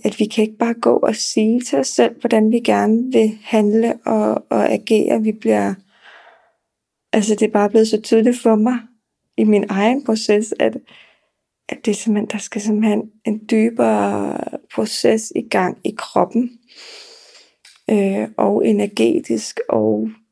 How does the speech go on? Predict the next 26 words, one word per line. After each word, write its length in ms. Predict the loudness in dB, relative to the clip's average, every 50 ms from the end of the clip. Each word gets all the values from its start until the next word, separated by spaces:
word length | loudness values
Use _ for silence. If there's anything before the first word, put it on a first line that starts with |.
| _ _ _ _ _ -8 -4
mm, 580 | -4 -2 -2 -4 -4 -6 -6 -6 -6 -8 -10 -12 _ _ _ _ _ -4
det 60 | -2
er 40 | 0
jo 60 | 0
også 160 | -2 -4 -4 -2
derfor, 340 | -2 -2 -2 -2 -2 0 2
jeg 300 | 2 2 2 0 0 -2
jo 240 | -2 -2 -2 -4 -6 -8 -12 _ _ _ _ _ _ _ _ _ _ _ _ _ -6
også 220 | -4 -4 -4 -6
starter 380 | -8 -6 -4 -4 -2 -2 -4 -2
på 120 | -2 -2
den 140 | -2 0 0
her 180 | 0 0 -2 -2
traumaterapeutiske 1080 | -6 -6 -6 -4 -2 -2 -2 -4 -4 -4 -4 -4 -2 -2 -2 -2 0 -2 -2 0 0
uddannelse 540 | 0 0 2 0 -2 0 -2 -4 -4 -2 -2
i 80 | -2 -2
november, 560 | -2 -4 0 0 -2 -2 -2 _ -8 -8 -8 -8 _ -20 -20 -20 -20 -20 -20 -20 -20 -20 -20 _ _ _ _ -18 -4 0
for 80 | 0
jeg 100 | 0 0
tror 320 | -2 -2 0 0 0 0 -2 0 2
virkelig 380 | 2 2 2 0 -4 -4 -2
på, 320 | 0 0 0 0 0 -4 -12 _ _ _ _
at 160 | -20 -12 -4 -2
det 80 | -2
er 40 | -2
her, 280 | -2 -2 -2 -2 -2